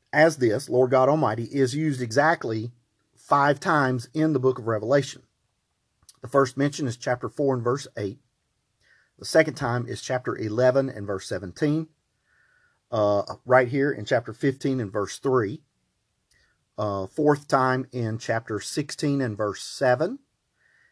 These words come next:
And then the fifth time in chapter twenty-one and verse twenty-two. And the n-,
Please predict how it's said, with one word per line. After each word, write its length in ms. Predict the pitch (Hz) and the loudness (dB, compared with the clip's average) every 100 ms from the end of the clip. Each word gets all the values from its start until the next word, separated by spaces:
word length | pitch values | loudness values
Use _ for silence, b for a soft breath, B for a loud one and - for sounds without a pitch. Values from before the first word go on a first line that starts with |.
| _ _ | _ _
And 380 | 131 120 110 104 | -6 -4 -4 -2
then 140 | 120 110 | -2 -4
the 60 | |
fifth 300 | 107 170 160 | 2 2 4
time 340 | - 117 120 123 | 2 2 2 -4
in 200 | 120 107 | -10 -4
chapter 280 | 123 117 | -4 -4
twenty-one 720 | 107 - 127 120 113 113 113 107 _ _ _ _ _ | -8 -6 -4 -2 -4 -4 -6 -10 _ _ _ _ _
and 180 | 110 101 | -12 -6
verse 240 | 101 90 | -4 -6
twenty-two. 680 | - 120 95 80 - 135 107 - _ _ _ _ _ - | -8 -10 -10 -10 -2 -2 -2 -8 _ _ _ _ _ -12
And 400 | 110 110 104 107 117 | -8 -6 -6 -6 -4
the 100 | 113 | -4
n-, 280 | 107 110 | -4 -8